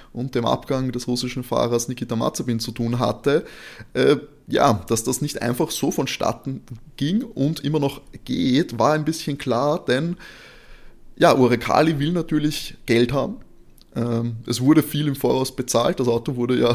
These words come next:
<laughs> auch großteils damit entwickelt, mit diesem Geld. Tja, und jetzt gibt's da Ge-, äh, Forderungen in Höhe von,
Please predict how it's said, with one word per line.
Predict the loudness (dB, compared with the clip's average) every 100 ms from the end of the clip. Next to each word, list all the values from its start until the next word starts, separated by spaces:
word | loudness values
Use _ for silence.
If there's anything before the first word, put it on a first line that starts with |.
| 0
<laughs> | -4
auch | -6 -6 -10 -16 -18 -20 -18 -12
großteils | -4 0 0 0
damit | 0 -2 -2
entwickelt, | -4 -2 -4 -2 -2
mit | -2 -4
diesem | -6 -4
Geld. | -2 -2 -2 -6 -20 -20 -20 -20 -20 -2
Tja, | 4 4
und | 4 -2 -8 -8 -2
jetzt | -2 -2 -6 -6
gibt's | -6 -2
da | -2
Ge-, | 0 -2 2
äh, | 2 2
Forderungen | 0 2 2 2 0 -2
in | -2
Höhe | -2 -2
von, | -4 -6 -8